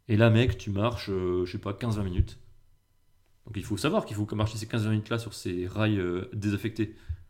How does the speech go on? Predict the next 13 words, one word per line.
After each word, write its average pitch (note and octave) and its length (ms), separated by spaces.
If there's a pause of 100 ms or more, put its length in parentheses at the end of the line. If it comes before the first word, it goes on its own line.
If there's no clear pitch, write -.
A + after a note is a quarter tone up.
(720)
C'est - 120
une G2 80
sorte G#2+ 220
de G2+ 100
coulée, G2 320
enfin E2+ 180
pas G2+ 140
une G#2 80
coulée G2+ 160
verte, G2 160
mais G2+ 60
c'est - 160
le, E2+ 240